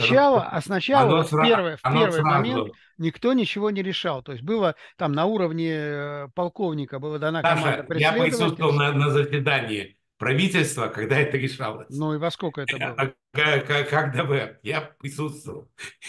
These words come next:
Speaker 1: Я помню, как пришел этот начальник генштаба из, э, летчиков, как его? Ну.
Speaker 2: Который уже к тому времени про-, п-, дал распоряжение своему брокеру продать все акции.
Speaker 1: Да, первый же день он дал про-, распоряжение.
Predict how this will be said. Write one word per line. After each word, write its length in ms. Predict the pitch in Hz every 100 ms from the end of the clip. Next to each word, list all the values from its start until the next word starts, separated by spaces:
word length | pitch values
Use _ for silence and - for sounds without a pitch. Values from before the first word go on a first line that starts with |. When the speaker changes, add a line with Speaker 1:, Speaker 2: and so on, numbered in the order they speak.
| -
Speaker 1:
Я 360 | - 113 180
помню, 380 | 185 139 151 160
как 200 | 139 127
пришел 580 | - 135 - 165 156 - - - -
этот 340 | 160 143 139
начальник 540 | 120 127 - 156 131 131
генштаба 520 | 127 - 175 170 135
из, 320 | 139 131 107
э, 280 | 110 104 95 - -
летчиков, 640 | - 135 151 - - 92 -
как 220 | 110 -
его? 360 | 92 87 82 _ _ _ _ _ _ _ _ _ _ _ _ _
Ну. 560 | 110 139 131 104 87 - -
Speaker 2:
Который 320 | 147 170 156
уже 140 | 151
к 40 | 151
тому 200 | 160 165
времени 380 | 165 165 156 151
про-, 340 | 156 160 156
п-, 180 | 131 170
дал 240 | 143 165
распоряжение 640 | 147 - 147 143 156 139 131
своему 280 | 147 139 143
брокеру 400 | 165 185 160 143
продать 360 | - 143 147
все 140 | - 151
акции. 160 | 135 117
Speaker 1:
Да, 160 | 127
первый 420 | 104 156 175 165 139
же 200 | 135 139
день 240 | 135 117
он 60 | 104
дал 200 | 98 -
про-, 100 | 101
распоряжение. 720 | 104 101 104 - 104 98 95